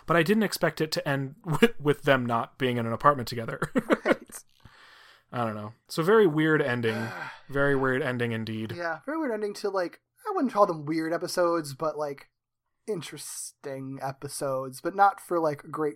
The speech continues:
Speaker 2: like, a mix. It's a very mixed bag. These, this is a two-parter. It's a very mixed bag.
Speaker 1: Yeah, well, give me your overall, like, if you, yeah,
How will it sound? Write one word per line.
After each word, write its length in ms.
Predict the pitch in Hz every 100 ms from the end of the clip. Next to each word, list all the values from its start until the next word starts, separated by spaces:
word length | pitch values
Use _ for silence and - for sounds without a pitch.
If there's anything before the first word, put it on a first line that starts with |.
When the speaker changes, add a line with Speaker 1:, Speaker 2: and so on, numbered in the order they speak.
| -
Speaker 2:
like, 220 | 170 - -
a 100 | 214
mix. 400 | 202 - - -
It's 140 | 220 269
a 80 | 220
very 300 | 247 302 196
mixed 380 | 156 - - -
bag. 380 | 135 110 - _
These, 180 | 170 156
this 160 | 165 175
is 80 |
a 60 | 214
two-parter. 480 | 220 214 190 180 175
It's 100 | 151
a 60 |
very 360 | 131 131 160 156
mixed 220 | 135 -
bag. 300 | 135 110 - - _ _ _ _ _ _ -
Speaker 1:
Yeah, 140 | 175 170
well, 180 | 196
give 160 | 190 226
me 80 | 240
your 200 | 220 196
overall, 520 | 175 160 156 151 143
like, 300 | 131 123 -
if 180 | 147 -
you, 320 | 156 143 143 160
yeah, 180 | 113